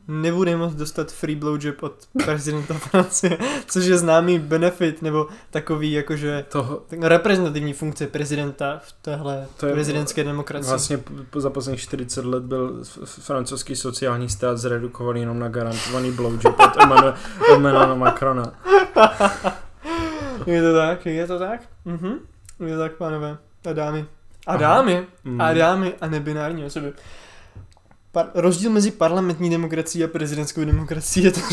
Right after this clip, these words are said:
Speaker 1: že od prezidenta dostaneš blowjob v prezidentské demokracii. Proto se říká, že my, když jsme parlamentní demokracie, tak je role prezidenta pouze ceremoniální.
Speaker 2: Cere-,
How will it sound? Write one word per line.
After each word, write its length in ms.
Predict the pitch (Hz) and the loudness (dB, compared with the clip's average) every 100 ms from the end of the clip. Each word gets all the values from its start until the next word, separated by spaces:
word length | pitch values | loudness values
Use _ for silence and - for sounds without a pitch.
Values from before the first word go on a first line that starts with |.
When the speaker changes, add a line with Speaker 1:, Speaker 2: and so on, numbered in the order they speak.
| 151 | 4
Speaker 1:
že 100 | 247 | 4
od 160 | 202 170 | 4 0
prezidenta 460 | 190 175 175 170 156 | 2 2 2 -2 -2
dostaneš 360 | 156 - 160 | -2 -4 -4
blowjob 420 | 156 151 151 151 151 | -4 -4 -6 -6 -10
v 40 | |
prezidentské 580 | - 151 143 147 - 156 | -8 -8 -8 -10 -8 -8
demokracii. 600 | 151 151 151 160 - 151 - - - | -6 -10 -10 -12 -12 -14 -14 -20 -6
Proto 300 | 165 175 190 | 0 2 2
se 140 | 190 | 0
říká, 280 | 175 - 170 | 0 0 0
že 140 | 160 156 | 0 -2
my, 200 | 156 156 | -2 -2
když 180 | 151 | -2
jsme 120 | 151 151 | -4 -4
parlamentní 640 | - 143 151 151 143 147 | -2 -2 -2 -4 -8 -8
demokracie, 560 | 147 143 147 143 151 143 | -6 -6 -6 -4 -4 -4
tak 220 | 147 151 | -2 0
je 200 | 143 143 - - - | -2 -6 -14 -20 -10
role 220 | 147 147 147 | -4 -4 -2
prezidenta 480 | 151 143 143 147 | -4 -4 -6 -6
pouze 260 | 143 143 143 | -6 -6 -6
ceremoniální. 580 | - 143 143 147 151 - - - - - - - - - - - - - - - - - - - - - _ - - | -8 -6 -6 -6 -6 -8 -14 -20 -20 -20 -20 -14 -14 -14 -18 -20 -20 -20 -20 -20 -18 -16 -16 -18 -20 -20 _ -12 -6
Speaker 2:
Cere-, 560 | 349 359 147 135 135 | -4 -4 -2 -2 -2